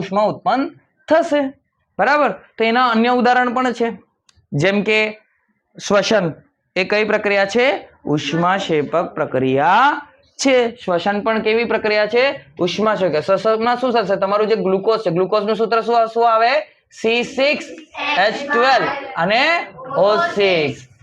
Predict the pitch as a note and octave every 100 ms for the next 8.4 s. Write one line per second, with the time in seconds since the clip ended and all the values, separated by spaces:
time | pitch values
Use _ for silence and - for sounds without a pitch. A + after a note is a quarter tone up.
0 | - - D3+ F#3+ A3+ A3+ G3 F#3+ G#3 G3
1 | F3+ G#3 G#3+ G#3+ B3+ B3+ G#3+ E3 C#3+ C#3
2 | F3+ F#3+ A3+ A3 A3 A3+ A3 A3+ A3 G3
3 | A3 A3+ B3+ D4 - - E3+ F3 - G#3+
4 | A3 A3 G#3+ A3 G#3+ G#3 G#3+ A3+ C4 C#4
5 | - - - - E3+ - G#3 A3 A3+ A3
6 | A3+ A3 B3+ G3+ G3 E3+ D#3 C#3+ C3 C3+
7 | C3 B2+ B2 B2 D3+ - F#3+ F#3+ G3 G3
8 | G#3 G3+ B3+ D4+